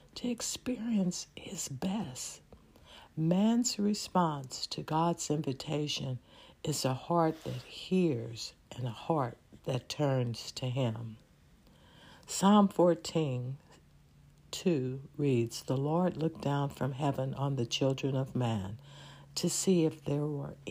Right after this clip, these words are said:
any who would understand and would seek him." Obedience, properly understood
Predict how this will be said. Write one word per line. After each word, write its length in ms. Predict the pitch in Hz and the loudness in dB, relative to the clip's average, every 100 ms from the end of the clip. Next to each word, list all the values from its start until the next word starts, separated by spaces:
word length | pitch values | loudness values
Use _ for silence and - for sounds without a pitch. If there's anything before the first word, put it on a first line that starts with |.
| - | -4
any 380 | 208 123 107 - - - - - - | -2 -2 -4 -10 -16 -20 -20 -20 -8
who 160 | - 156 | 2 2
would 300 | 139 127 - - | 2 -4 -4 -4
understand 920 | 151 170 180 - - 123 110 98 - | -2 0 -2 -2 0 0 0 -2 -6
and 200 | - 127 | -4 -2
would 160 | 123 131 | -2 -4
seek 400 | - - 107 107 | -4 -2 -2 -2
him." 300 | - 120 110 - - - - - - - - - - - - | -8 -8 -10 -14 -20 -20 -20 -20 -20 -20 -20 -20 -20 -14 2
Obedience, 1080 | 165 175 214 254 285 156 107 98 101 - - - - | 4 4 4 4 4 2 -2 -4 -8 -10 -12 -14 -10
properly 680 | - 185 202 202 196 190 160 | -4 -2 0 0 2 2 0
understood 1000 | 143 151 147 147 - - 117 101 107 | -2 0 -2 -2 -4 0 0 0 -4